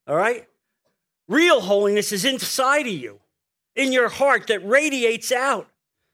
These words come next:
So when you're really holy, when you really commit yourself to God, it's that innate holiness that just bursts out of your heart. And it makes you happy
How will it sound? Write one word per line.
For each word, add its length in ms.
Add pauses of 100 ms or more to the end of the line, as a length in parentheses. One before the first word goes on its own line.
(140)
So 100
when 160
you're 320
really 380
holy, 420
when 180
you 140
really 320
commit 400
yourself 400
to 80
God, 300 (260)
it's 220
that 180
innate 420
holiness 520
that 160
just 220 (340)
bursts 400
out 240
of 40
your 220
heart. 380 (880)
And 140
it 100
makes 320
you 160
happy 680